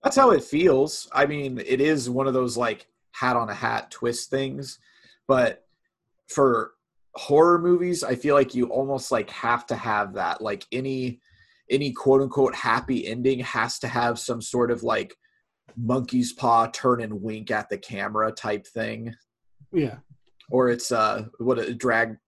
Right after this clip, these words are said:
Speaker 1: or not Drag Me to Hell. What was the, <laughs> what was the Sam Raimi movie? Was that called Drag Me to Hell?
Speaker 2: Yeah.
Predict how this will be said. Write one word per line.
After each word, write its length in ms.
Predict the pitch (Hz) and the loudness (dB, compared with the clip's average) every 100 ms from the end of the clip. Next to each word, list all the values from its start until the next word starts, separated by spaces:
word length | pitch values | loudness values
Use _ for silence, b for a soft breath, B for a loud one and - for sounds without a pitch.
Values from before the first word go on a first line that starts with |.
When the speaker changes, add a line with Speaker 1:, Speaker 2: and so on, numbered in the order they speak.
| - | -8
Speaker 1:
or 100 | 120 | -4
not 220 | 120 113 | -2 -2
Drag 240 | 113 110 | -2 -2
Me 80 | 104 | -4
to 80 | 104 | -8
Hell. 400 | 107 95 92 95 _ | -4 -4 -4 -8 _
What 140 | 127 135 | -2 0
was 180 | 131 | -2
the, 460 | 123 120 110 101 113 _ _ _ _ _ _ _ _ _ _ _ _ _ | -2 -2 -2 -4 -8 _ _ _ _ _ _ _ _ _ _ _ _ _
<laughs> 140 | - | -10
what 160 | 143 143 | -4 2
was 180 | 156 123 | 2 0
the 80 | |
Sam 320 | 120 131 120 110 | -2 0 0 0
Raimi 400 | 110 117 120 120 | -2 -2 -4 -2
movie? 460 | 127 120 131 131 _ _ - | -2 -2 -4 -6 _ _ -10
Was 120 | 120 | 0
that 180 | 135 135 | 0 2
called 180 | 143 127 | 0 2
Drag 240 | 135 131 | 2 2
Me 80 | 127 | -2
to 100 | 127 | -2
Hell? 360 | 131 127 127 - _ _ - | 0 0 0 -6 _ _ -6
Speaker 2:
Yeah. 140 | 208 | -6